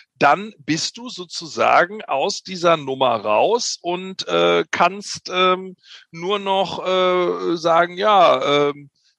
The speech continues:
äh, da hoffen wir mal, dass die Leute dich unterstützen wollen. Ähm,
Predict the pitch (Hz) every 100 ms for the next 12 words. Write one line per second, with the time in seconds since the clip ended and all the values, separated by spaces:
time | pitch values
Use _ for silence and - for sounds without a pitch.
0 | _ - 175 180 185 _ _ 180 _ _
1 | _ _ _ _ _ 185 180 _ 156 180
2 | 247 262 214 202 202 190 190 196 214 196
3 | 190 190 185 - 240 - - 175 131 120
4 | 113 180 320 _ _ - - _ 160 160
5 | 160 170